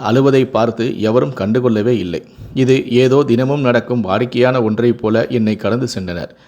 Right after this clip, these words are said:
என்னால் அவர்கள் சொல்வதை நம்ப முடியவில்லை. ஆனாலும் நம்பாமல் இருக்கவும் முடியவில்லை. எனது அம்மாவிற்கு பிறகு அத்தையின் மேல்தான் நான் அதிகமாக பாசம் வைத்திருந்தேன். ஆனால் அவர் இப்படிப்பட்ட காரியத்தை செய்வார் என்று நான் நினைக்கவில்லை.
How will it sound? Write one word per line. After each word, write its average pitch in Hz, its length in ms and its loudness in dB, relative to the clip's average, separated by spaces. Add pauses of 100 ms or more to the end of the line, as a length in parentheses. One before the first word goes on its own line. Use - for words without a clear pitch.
(320)
என்னால் 143 340 2
அவர்கள் 123 440 0 (240)
சொல்வதை 131 500 0
நம்ப 113 320 -4
முடியவில்லை. 95 500 -4 (160)
ஆனாலும் 127 460 0
நம்பாமல் 127 520 -2
இருக்கவும் 120 420 -4
முடியவில்லை. 90 420 -6 (240)
எனது 123 280 2
அம்மாவிற்கு 127 540 0
பிறகு 117 340 0 (100)
அத்தையின் 127 520 -2
மேல்தான் 113 500 -2
நான் 110 220 -2
அதிகமாக 110 640 0
பாசம் 107 380 -2
வைத்திருந்தேன். 95 500 -8 (420)
ஆனால் 139 260 2
அவர் 127 180 2
இப்படிப்பட்ட 131 500 -2
காரியத்தை 113 480 0
செய்வார் 113 420 0
என்று 110 180 -2
நான் 98 220 -4
நினைக்கவில்லை. 95 540 -2